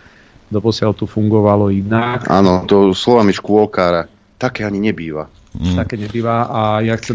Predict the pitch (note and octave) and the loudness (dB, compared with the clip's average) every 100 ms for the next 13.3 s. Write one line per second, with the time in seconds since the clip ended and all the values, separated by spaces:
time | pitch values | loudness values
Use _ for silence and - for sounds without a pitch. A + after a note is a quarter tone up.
0 | A2+ A2 A2 G#2 - G#2+ - A2 G#2 G2+ | -2 -2 -4 -4 -6 -6 0 2 2 2
1 | G2 G2 F#2+ F#2+ G2 A#2+ G#2 G#2+ G#2+ G2+ | 2 2 2 2 0 0 2 4 4 2
2 | G2 - G2+ G2+ G#2 G#2 G#2 A2+ G#2 G2+ | 0 -6 -8 -4 -4 -6 -4 0 4 4
3 | G2 G2 A2 B2 G#2 G#2+ G#2 G2+ G#2+ G#2+ | 4 2 0 2 6 6 6 6 4 4
4 | G#2 G2+ - - C3 - A2 G#2+ G#2+ A2+ | 2 0 -10 -12 -12 0 2 2 2 -2
5 | - A2 A#2+ - - A#2 G#2+ G#2+ A2 A2+ | 2 4 4 2 4 4 6 4 4 4
6 | A2+ A2 G2+ G#2 G#2+ G2+ G#2 G2 G2+ - | 4 2 2 0 0 0 0 0 -2 -6
7 | _ - - _ - G#2+ G#2+ A2+ G#2+ G#2 | _ -20 -20 _ -4 -2 0 2 4 4
8 | G#2 G2+ G2+ G2+ F#2+ - - G#2+ A2+ A#2 | 4 2 2 0 -2 -12 -6 0 2 2
9 | B2 A2 G2+ A2 G2 F#2+ A2 G#2+ G#2 - | 2 0 -2 -4 -4 -4 -2 0 -2 -2
10 | G#2+ G#2 G#2 G2+ G#2 F#2+ G2+ G2 G2+ G#2+ | -2 0 -2 0 -2 -2 -4 -2 0 2
11 | A#2 A2+ G#2+ G#2 G#2 G#2 G#2+ G2+ G2 G2 | 2 4 4 2 0 0 0 0 -2 -6
12 | F#2+ G2+ G2+ G2 F#2+ - _ _ _ - | -4 -2 0 0 0 -10 _ _ _ -4
13 | G2+ G#2 | 0 4